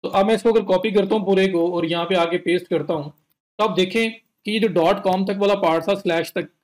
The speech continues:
ये तो आपका already यहाँ पे fill हुआ हुआ है। ये क्यों हुआ हुआ है कि Google कह रहा है ये तो हमें पता है आपकी site है, क्यों? क्योंकि आपने verification दे दी है, आपने अभी अभी verify किया है, तो ये तो हमें confirm है ना कि डॉट कॉम तक ये जो part है ये आपकी website है।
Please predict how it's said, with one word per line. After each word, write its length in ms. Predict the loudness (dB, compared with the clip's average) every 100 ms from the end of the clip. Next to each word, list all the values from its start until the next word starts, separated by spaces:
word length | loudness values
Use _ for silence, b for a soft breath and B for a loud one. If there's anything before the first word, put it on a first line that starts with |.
| _ _
ये 200 | -2 0
तो 240 | 2 2 2
आपका 360 | 2 0 2
already 260 | 0 2 0
यहाँ 220 | 0 0
पे 100 | -2
fill 180 | -4 -2
हुआ 140 | 0 0
हुआ 140 | -2
है। 80 | -8 -18 -20 _ _ _ -8
ये 60 |
क्यों 200 | -2 2
हुआ 160 | 4 4
हुआ 160 | 4 2
है 80 |
कि 160 | -2 -4
Google 300 | -2 0 2
कह 140 | 2
रहा 100 | 2
है 140 | 0 -4
ये 120 | -4
तो 80 | -2
हमें 140 | -2 -2
पता 200 | 0 2
है 60 |
आपकी 240 | 2 0 -4
site 280 | -4 -4
है, 60 | -6
क्यों? 240 | -4 -4 -2
क्योंकि 200 | -2 0
आपने 240 | 0 -2
verification 500 | -4 -4 -6 -8 -8
दे 120 | -8
दी 100 | -10
है, 200 | -10 -12 -14 _ _ _ _ _
आपने 200 | -4 0
अभी 120 | 2
अभी 120 | 2
verify 360 | 2 2 2 0
किया 240 | 0 0
है, 60 | 0
तो 80 | 0
ये 140 | -2
तो 100 | 0
हमें 180 | -2 -2
confirm 400 | -4 -4 -2 -2
है 60 | -2
ना 120 | -4
कि 140 | -6
डॉट 260 | -4 -4 -4
कॉम 180 | -6 -6
तक 80 | -4
ये 80 | -2
जो 100 | -4
part 280 | -2 -2 -2
है 60 | -4
ये 60 | -6
आपकी 200 | -6 -8
website 400 | -8 -10 -12
है। 100 | -12